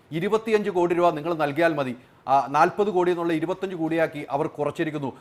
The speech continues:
അപ്പൊ ആന്റണി പെരുമ്പാട് നല്ലൊരു മനസ്സ് കാണിച്ചു എന്നാണ് നിങ്ങൾ തോന്നുന്നത്?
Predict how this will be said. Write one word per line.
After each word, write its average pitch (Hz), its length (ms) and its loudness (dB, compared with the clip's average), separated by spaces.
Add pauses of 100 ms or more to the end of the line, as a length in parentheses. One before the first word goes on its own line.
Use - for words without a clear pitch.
(140)
അപ്പൊ 120 140 4
ആന്റണി 156 320 4
പെരുമ്പാട് 202 420 6 (120)
നല്ലൊരു 185 340 2
മനസ്സ് 175 300 2
കാണിച്ചു 208 320 2
എന്നാണ് 196 220 0
നിങ്ങൾ 175 140 -2
തോന്നുന്നത്? 156 380 -4